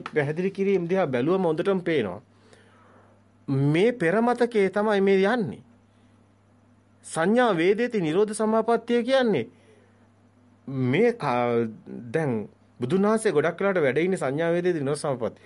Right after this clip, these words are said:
ඒ විතරක් නෙමෙයි රහතන් වහන්සේලා පවා මෙතන තමයි වැඩ ඉන්න තැන හතරවෙනි ධ්‍යානෙ. සංඥා වේදේති නිරෝධ සමාපත්තිය. මොකද්ද මේ කියන්නේ? මෙතන මේ සිත මේ ලෝකෙන් මිදිලා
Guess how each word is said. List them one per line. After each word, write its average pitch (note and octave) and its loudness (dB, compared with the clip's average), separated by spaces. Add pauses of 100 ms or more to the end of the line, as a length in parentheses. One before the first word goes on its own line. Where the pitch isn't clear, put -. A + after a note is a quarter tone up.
(140)
ඒ C3 0
විතරක් F3+ -2
නෙමෙයි D#3+ -2
රහතන් E3+ -4
වහන්සේලා F3 -2
පවා E3+ 0 (400)
මෙතන D3 0
තමයි F3+ 0
වැඩ D3 2
ඉන්න D#3 -2
තැන E3 -2
හතරවෙනි D3+ -2
ධ්‍යානෙ. C#3 -2 (560)
සංඥා E3 0
වේදේති D#3+ 0
නිරෝධ D#3+ 0
සමාපත්තිය. C3+ 0
මොකද්ද E3 -2
මේ D#3 0
කියන්නේ? D3 -6 (2000)
මෙතන B2+ 0 (1080)
මේ C3+ 0
සිත D#3 -8 (1300)
මේ D3 0
ලෝකෙන් D3 0
මිදිලා B2+ -4